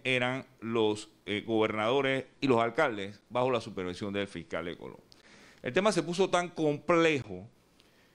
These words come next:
que Porras nombra a Evaristo Armengol como fiscal del, del juzgado nacional. Esa era la figura, fiscal del juzgado nacional, que era una fiscalía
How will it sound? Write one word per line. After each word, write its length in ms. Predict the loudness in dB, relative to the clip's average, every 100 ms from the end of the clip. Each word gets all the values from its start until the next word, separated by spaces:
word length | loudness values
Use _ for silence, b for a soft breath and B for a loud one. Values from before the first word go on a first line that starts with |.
| -6
que 380 | 0 0 0 -6 0
Porras 640 | 4 6 4 2 -2 -16 _ _ _ _ _ _ _ _ _ _ -10
nombra 760 | 0 2 2 2 2 0 -4 -16 _ _ -2
a 160 | 0
Evaristo 480 | 2 2 0 -2 -2
Armengol 520 | 0 0 0 0 -2 -10 -20 _ _ _ _ _ _
como 420 | 2 2 2 -2 -6
fiscal 1000 | -20 -14 -6 -4 -6 -2 2 2 0 -6 -18 _ _
del, 380 | -2 0 0 -2 -8 -20 _ _ _
del 200 | -2 0
juzgado 680 | 0 -6 -2 2 2 0 -4 -12 _ _ -6
nacional. 600 | -4 -4 -4 -4 -4 -6 -14 -14
Esa 160 | -4
era 140 | 0 0
la 120 | -2
figura, 420 | -6 -6 -6 -8
fiscal 560 | -12 -12 -12 -2 -2 0
del 120 | -4
juzgado 280 | -2 0 0
nacional, 380 | -2 -6 -8 -6
que 100 | -6
era 80 |
una 140 | -4 -4
fiscalía 580 | -6 -4 -2 0 -4